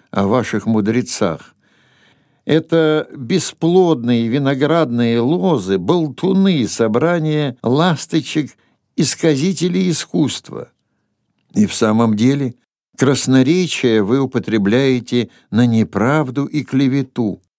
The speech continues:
За деньги продаете свободу вашего слова и часто,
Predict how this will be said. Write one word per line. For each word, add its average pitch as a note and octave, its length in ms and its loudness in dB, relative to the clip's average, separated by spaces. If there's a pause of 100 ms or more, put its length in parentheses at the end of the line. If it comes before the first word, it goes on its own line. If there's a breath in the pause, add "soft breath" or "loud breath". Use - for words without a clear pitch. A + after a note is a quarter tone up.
(240)
За B2 300 2
деньги C#3+ 680 2
продаете A2 840 0
свободу G2+ 640 0
вашего F#2+ 480 -2
слова G2+ 560 0
и E2+ 240 -8
часто, D3 880 -4